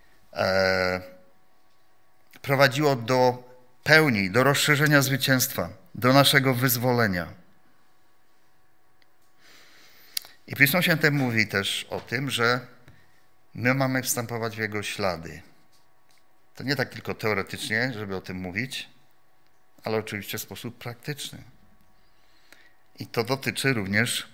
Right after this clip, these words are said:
sfery cierpienia i sfery naszego umierania. E, dwa razy Piotr mówi o tym, że to jest łaska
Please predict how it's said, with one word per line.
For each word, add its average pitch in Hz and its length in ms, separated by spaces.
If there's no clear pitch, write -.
sfery 113 360
cierpienia 107 600
i - 140
sfery 107 560
naszego 107 460
umierania. 101 640
E, 104 440
dwa 135 340
razy 160 400
Piotr 117 300
mówi 123 460
o 120 160
tym, 127 460
że 117 180
to 135 160
jest 123 300
łaska 120 840